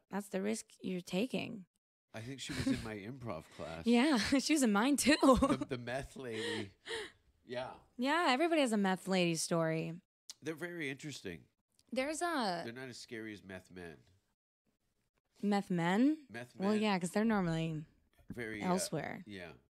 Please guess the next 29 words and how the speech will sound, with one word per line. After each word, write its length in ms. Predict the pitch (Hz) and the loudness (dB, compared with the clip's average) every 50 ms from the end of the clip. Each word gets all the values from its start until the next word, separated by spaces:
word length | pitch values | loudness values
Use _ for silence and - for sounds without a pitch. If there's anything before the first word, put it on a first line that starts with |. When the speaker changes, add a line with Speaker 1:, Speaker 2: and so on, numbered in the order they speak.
| _ _ | _ _
Speaker 1:
I 60 | - 214 | -14 -10
feel 160 | - 269 247 | -4 -2 -2
like 100 | 202 180 | 0 0
meth 280 | 180 180 175 156 - | -2 -4 -4 -6 -6
ladies 320 | 175 175 185 190 180 175 - | -4 -4 -2 -2 -2 -4 -4
get 240 | - 170 - - - | -8 -10 -10 -8 -8
by 140 | - - - | -8 -8 -6
in 140 | - - - | -8 -8 -12
society. 680 | - 196 - - - - - - - - - - 180 - _ _ _ _ _ _ _ _ _ _ _ _ _ _ _ - - | -12 -14 -12 -10 -8 -8 -8 -10 -10 -12 -12 -14 -16 -18 _ _ _ _ _ _ _ _ _ _ _ _ _ _ _ -20 -20
Speaker 2:
Until 260 | 107 104 - 123 123 | -18 -16 -12 -10 -10
your 140 | 113 104 92 | -10 -10 -10
teeth 340 | 85 - - 110 107 104 101 | -12 -12 -12 -10 -10 -10 -10
start 240 | - 101 87 73 - | -12 -14 -14 -14 -14
disappearing. 600 | 82 78 - - - _ 90 82 76 80 80 80 | -18 -18 -18 -20 -20 _ -16 -16 -14 -14 -12 -8
Speaker 1:
<laughs> 800 | - 165 214 233 202 202 226 208 - 226 - - 233 202 - - | -2 2 2 2 2 2 -2 -2 -4 -8 -8 -10 -16 -20 -16 -12
Speaker 2:
I 100 | 95 113 | -10 -8
don't 100 | 120 117 | -8 -8
know. 60 | 110 | -8
Maybe 260 | 95 95 107 113 123 | -8 -8 -6 -4 -2
you 80 | 127 120 | -2 -2
get 140 | 135 123 107 | -2 -4 -4
more 180 | 113 117 117 | -4 -6 -6
work 380 | 110 104 107 120 135 127 - _ | -6 -6 -8 -8 -8 -10 -10 _
then, 220 | 107 95 90 87 | -10 -10 -10 -12
the 80 | 85 98 | -16 -16
less 260 | 95 95 95 - - | -14 -14 -16 -16 -18
teeth 320 | - - 107 117 117 - | -18 -18 -18 -18 -16 -16
you 80 | 92 78 | -16 -14
have. 220 | 76 82 90 - | -12 -12 -14 -14